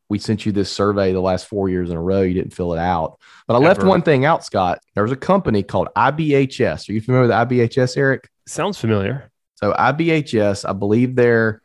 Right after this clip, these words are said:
Speaker 1: their website is disaster safety dot org. Uh,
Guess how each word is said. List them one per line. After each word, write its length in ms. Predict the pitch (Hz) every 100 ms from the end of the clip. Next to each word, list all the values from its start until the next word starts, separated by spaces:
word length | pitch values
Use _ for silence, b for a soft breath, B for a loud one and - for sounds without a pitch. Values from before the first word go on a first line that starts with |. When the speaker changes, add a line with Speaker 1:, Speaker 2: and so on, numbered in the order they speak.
| _ -
Speaker 1:
their 760 | 98 110 107 104 101 101 98 95
website 720 | 101 107 104 110 98 95 90
is 460 | 98 95 92 90 - _
disaster 480 | 101 98 101 101 107
safety 380 | 104 104 98 104
dot 180 | 98 95
org. 360 | 90 87 87 _ b b b
Uh, 200 | 92 92